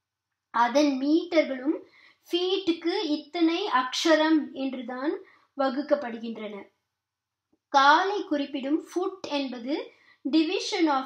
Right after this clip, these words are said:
a stanza-வும் ஆகும். பாதம், அடி, ஃபுட் என்று எல்லா பாஷைகளிலும் ஒரே பொருள்படும் வார்த்தை செய்யுள் அளவையாக இருக்கிறது.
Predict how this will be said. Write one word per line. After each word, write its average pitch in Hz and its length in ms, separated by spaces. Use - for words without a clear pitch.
a 339 80
stanza-வும் 294 1040
ஆகும். 208 440
பாதம், 269 760
அடி, 277 680
ஃபுட் 302 360
என்று 285 380
எல்லா 285 640
பாஷைகளிலும் 277 1080
ஒரே 285 680
பொருள்படும் 285 760
வார்த்தை 247 800
செய்யுள் 330 800
அளவையாக 262 760
இருக்கிறது. 226 800